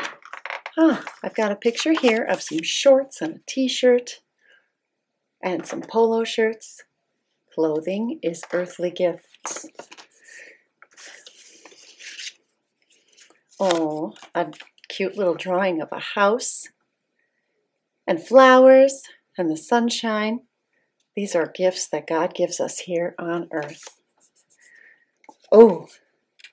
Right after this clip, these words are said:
this is good and yummy and necessary for energy. Food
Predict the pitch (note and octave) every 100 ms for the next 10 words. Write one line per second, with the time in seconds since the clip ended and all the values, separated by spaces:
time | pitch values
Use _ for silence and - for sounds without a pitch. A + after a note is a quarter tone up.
0 | _ _ E3+ E3 G#3+ G#3+ - E3 F3+ A#3+
1 | - D#3 D#3+ D#3+ D#3 D#3+ D#3+ F3+ A3+ -
2 | E3 D#3 D#3 E3 D#3 - - - G3+ A3
3 | B3+ - D#3 D#3 D#3 - E3+ D#3+ E3 E3
4 | F3 F#3 - _ _ _ _ _ _ _
5 | _ _ _ _ - - D#3+ D#3+ F#3 A3+